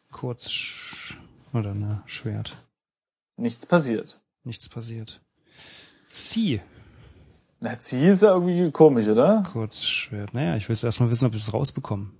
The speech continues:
Speaker 1: Nichts passiert. Okay.
Speaker 2: Okay,
Speaker 1: Drück,
Speaker 2: drück
Speaker 1: drück.
Speaker 2: Deckel. Ich schiebe mit aller Kraft, aber der Deckel bewegt sich keinen Millimeter.
Speaker 1: Na, was ein Schlappschwanz, ey, echt.
Speaker 2: Ja, was bringt uns das mit der Fuge jetzt hier?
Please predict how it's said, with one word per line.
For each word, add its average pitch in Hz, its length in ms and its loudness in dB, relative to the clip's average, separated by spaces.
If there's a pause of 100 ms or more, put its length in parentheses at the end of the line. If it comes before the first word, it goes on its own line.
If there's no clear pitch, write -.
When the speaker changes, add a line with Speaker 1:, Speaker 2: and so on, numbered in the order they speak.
Speaker 1:
Nichts - 240 -6
passiert. 123 520 4 (720)
Okay. 110 220 -6
Speaker 2:
Okay, 101 300 2
Speaker 1:
Drück, 117 220 2
Speaker 2:
drück 131 260 6
Speaker 1:
drück. - 380 -4 (220)
Speaker 2:
Deckel. 131 460 4 (1000)
Ich - 160 4
schiebe 202 340 8
mit 165 120 4
aller 175 260 8
Kraft, 185 460 4
aber 131 180 8
der 120 140 8
Deckel 156 320 6
bewegt 127 340 2
sich - 180 -4
keinen 135 340 4
Millimeter. 113 680 -2 (100)
Speaker 1:
Na, 101 240 -6
was 98 200 -6
ein 101 100 -4
Schlappschwanz, - 720 -4
ey, 104 200 -8
echt. - 920 -12 (320)
Speaker 2:
Ja, 143 180 6
was 147 180 6
bringt 196 220 2
uns 214 200 6
das 135 200 4
mit 135 160 2
der 131 80 6
Fuge 202 340 2
jetzt 113 340 2
hier? 117 360 -2